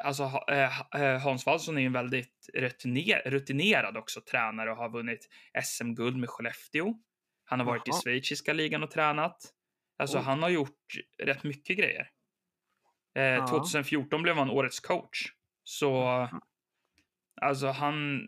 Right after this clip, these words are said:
Speaker 1: han har varit med och det, det är därför jag tänker då i Björklöven, vad, vad kan ha
Speaker 2: <laughs>
Speaker 1: hänt som har gjort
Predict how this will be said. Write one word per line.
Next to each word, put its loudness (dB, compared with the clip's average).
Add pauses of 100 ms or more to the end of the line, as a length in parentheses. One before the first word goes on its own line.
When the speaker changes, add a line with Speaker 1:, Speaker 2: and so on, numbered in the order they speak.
(420)
Speaker 1:
han -6
har 0
varit 0
med 2
och 0
det, 4
det 2
är 2
därför 4
jag 0
tänker 0
då 4
i 2
Björklöven, 0
vad, 0 (300)
vad 0
kan 0
ha 4
Speaker 2:
<laughs> 4
Speaker 1:
hänt 4
som 0
har 4
gjort 0